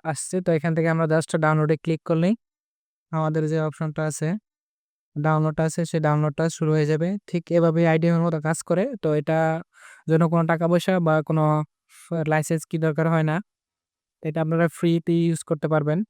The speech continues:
তো এটা হচ্ছে একটা ওপেন সোর্স সফটওয়্যার, GitHub এর একটা সফটওয়্যার, ওপেন সোর্স সফটওয়্যার।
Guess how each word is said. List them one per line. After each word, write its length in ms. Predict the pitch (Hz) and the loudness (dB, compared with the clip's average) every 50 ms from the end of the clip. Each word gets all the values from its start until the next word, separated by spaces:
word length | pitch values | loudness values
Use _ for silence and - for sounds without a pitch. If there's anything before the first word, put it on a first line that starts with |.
| _ _ _ _ _ | _ _ _ _ _
তো 20 | - 151 | -6 -4
এটা 160 | 151 139 156 | -2 0 0
হচ্ছে 280 | 160 160 - - 165 165 165 | -2 -2 -2 -4 -2 -2 0
একটা 240 | 165 160 - 175 170 160 | -2 -2 0 0 2 2
ওপেন 280 | 160 156 - 175 175 170 | 2 2 0 0 0 0
সোর্স 220 | - 175 175 - | 0 -2 -4 -2
সফটওয়্যার, 420 | - - 170 - _ - 165 160 160 156 | -2 -2 -2 -2 _ 0 0 0 0 0
GitHub 380 | 147 156 151 - - 156 156 151 | -2 -2 -2 0 0 0 2 2
এর 100 | 156 156 | 2 0
একটা 200 | 156 - - 156 | 0 -2 -4 -4
সফটওয়্যার, 400 | - 170 151 - - 156 170 190 | -2 -4 -4 -4 -4 -4 -2 -2
ওপেন 260 | 180 160 - 160 156 151 | -2 -2 -2 0 -2 -2
সোর্স 240 | - - 160 151 - | 0 -2 -4 -4 -4
সফটওয়্যার। 400 | - 160 147 - - 151 156 | -4 -6 -4 -4 -2 -2 -2